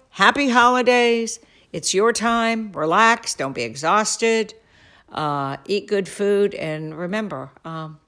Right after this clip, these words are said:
life is very fragile and very short. And, uh, I'm on the farewell tour. We really all are. But, you know, I'm on the farewell tour, so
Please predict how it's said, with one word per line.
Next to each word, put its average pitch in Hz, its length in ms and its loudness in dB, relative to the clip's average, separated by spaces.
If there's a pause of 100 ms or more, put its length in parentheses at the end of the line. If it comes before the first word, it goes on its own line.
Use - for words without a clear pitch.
life 185 300 -8
is 151 100 -12
very 175 220 -8
fragile 151 500 -10 (640)
and 160 180 -10
very 160 220 -4
short. 147 600 -10 (540)
And, 165 640 -12 (120)
uh, 151 300 -14
I'm 160 160 -6
on 165 100 -4
the 165 80 -10
farewell 165 460 -4
tour. 156 260 -10
We 151 140 -6
really 165 320 0
all 151 240 2
are. 123 240 -6 (320)
But, 330 180 -10 (240)
you 480 180 -6
know, 415 140 -8 (140)
I'm 359 140 -8 (100)
on 302 160 -4
the 302 60 -18
farewell 214 400 -6
tour, 196 260 -10
so 165 320 -10